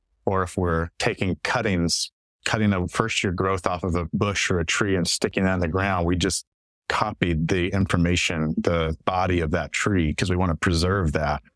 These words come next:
'cause we think it's amazing. And so a place of, like, deep fertility where we're building the soil, we're building the memory, we're building the wealth of soil in one place by propagating all these different beings that are then gonna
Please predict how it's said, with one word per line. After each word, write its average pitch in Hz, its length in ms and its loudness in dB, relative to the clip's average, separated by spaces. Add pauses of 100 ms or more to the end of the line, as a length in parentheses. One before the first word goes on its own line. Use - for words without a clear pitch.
(200)
'cause - 140 2
we 90 80 0
think 82 160 0
it's 82 160 -2
amazing. 87 520 2 (380)
And 101 80 0
so 101 200 0
a 98 120 0
place - 480 -2
of, 92 160 -2
like, 87 380 0 (180)
deep 107 340 2
fertility 110 600 0
where 104 160 2
we're 92 100 2
building 104 460 2
the 95 80 2
soil, 107 480 0
we're 98 80 2
building 98 320 2
the 87 80 4
memory, 101 560 2
we're 104 160 0
building 90 440 2
the 85 160 2
wealth 92 300 0
of 104 100 -2
soil 101 360 0
in 92 120 2
one 95 220 2
place 101 400 0
by 95 200 0
propagating 98 720 0
all 101 320 0
these 92 180 2
different 87 420 2
beings 90 440 2
that 87 120 -2
are 87 100 -2
then 98 160 2
gonna 87 220 0